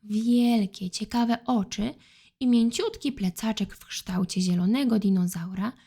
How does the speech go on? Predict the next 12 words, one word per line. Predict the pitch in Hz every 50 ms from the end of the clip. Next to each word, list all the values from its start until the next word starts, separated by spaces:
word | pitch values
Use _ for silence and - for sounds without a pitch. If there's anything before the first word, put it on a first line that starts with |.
| _ _ _ _ _ _
którego | _ _ _ 285 277 269 254 247 269 254
właśnie | 254 - 240 254 269 285 285 277 247 - - - 196 196 202 214 247 269
tego | - _ - 311 302 - 285 277
ranka | 247 214 196 185 185 196 - 262 294
założył | 277 226 202 202 214 233 233 214 202 185 180
na | 180 180 175 -
plecy. | - - 202 185 - - - - _ _ _ _ _ _ _ _ _ _ _ _ _ _ _ _
To | _ - 190
był | 185 190 185 185 180
bardzo | 180 180 190 214 220 220 214 214 214 208 202 208 208 196
ważny | 196 190 180 180 180 175 180 180 175 180
dzień. | 180 185 180 180 180 202